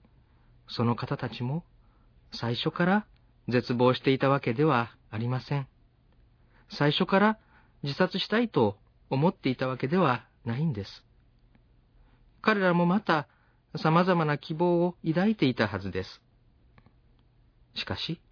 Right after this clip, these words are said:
社会の様々な現実の中で、希望を奪われ、夢を絶たれ、絶望へと追いやられてしまったんです。そこには、貧困や格差、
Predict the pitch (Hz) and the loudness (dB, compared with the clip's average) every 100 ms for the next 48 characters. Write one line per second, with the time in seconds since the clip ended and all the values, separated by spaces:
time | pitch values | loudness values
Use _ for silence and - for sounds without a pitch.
0 | _ _ _ _ _ _ - 120 107 98 | _ _ _ _ _ _ -10 -6 -2 -2
1 | 101 104 123 135 147 151 170 127 117 _ | -2 -6 -6 -4 -2 -2 0 -2 -6 _
2 | - 123 135 143 151 143 151 170 127 107 | -4 0 0 0 -2 -2 -2 -2 0 0
3 | 101 _ _ _ _ _ _ _ _ _ | -2 _ _ _ _ _ _ _ _ _
4 | - 123 120 117 113 117 131 147 127 107 | -4 2 4 6 4 4 0 0 -4 -8
5 | _ _ _ _ _ 131 147 175 147 143 | _ _ _ _ _ 0 4 4 2 -2
6 | - 175 127 - _ _ _ _ _ _ | -2 2 2 -2 _ _ _ _ _ _
7 | 123 147 - 180 190 196 214 147 131 - | 0 0 0 2 4 4 2 2 0 -2
8 | _ _ _ _ - 120 123 127 147 165 | _ _ _ _ 0 2 2 0 -2 -4
9 | - 110 - - 104 107 - 135 104 98 | 0 -2 -2 -6 -6 -6 -6 -6 -6 -10
10 | - - - _ - - _ _ _ - | -18 -20 -20 _ -20 -20 _ _ _ -20
11 | _ _ _ _ - 110 104 95 117 156 | _ _ _ _ -8 -4 -2 -2 -4 -6
12 | - - _ _ - - 120 110 - 131 | -12 -20 _ _ -20 -2 -2 0 -2 0
13 | 131 - 165 - - | -2 -4 -8 -8 -16